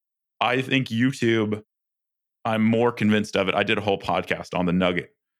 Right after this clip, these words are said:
with Tom Randall, my co-owner and business partner, literally with Steven about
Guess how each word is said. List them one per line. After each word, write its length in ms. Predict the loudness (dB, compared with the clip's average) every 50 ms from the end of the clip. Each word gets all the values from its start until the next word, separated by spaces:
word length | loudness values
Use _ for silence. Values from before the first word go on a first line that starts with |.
| _ _
with 200 | -4 -4 -4 -4 -10 -4
Tom 240 | -2 0 0 0 0
Randall, 240 | 0 -2 -2 -2 -2
my 240 | -4 -2 -4 -4 -6 _ _ _ _ _ _ _ -4
co-owner 460 | -2 -2 0 0 0 -2 0 -2 -2
and 120 | -4 -4
business 240 | -8 -10 -12 -12 -6
partner, 380 | _ -4 -4 -4 -8 -12 -12 _ _ _ _ _ _ _ _ 0
literally 320 | 0 2 2 2 0 0
with 140 | -2 -2 -6
Steven 320 | -4 -4 -2 -2 0 0
about 320 | 0 -2 -2 -4 -4 -12